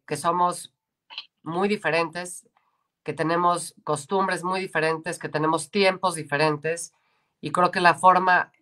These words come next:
en la que más hemos logrado hacer cosas innovadoras es respetando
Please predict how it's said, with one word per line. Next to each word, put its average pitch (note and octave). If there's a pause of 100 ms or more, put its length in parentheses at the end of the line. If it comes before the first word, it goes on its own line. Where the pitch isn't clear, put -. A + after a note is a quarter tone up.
(140)
en D3
la C#3+
que D3+
más E3+ (400)
hemos E3
logrado E3
hacer E3+
cosas E3 (1000)
innovadoras D#3+
es D#3 (100)
respetando E3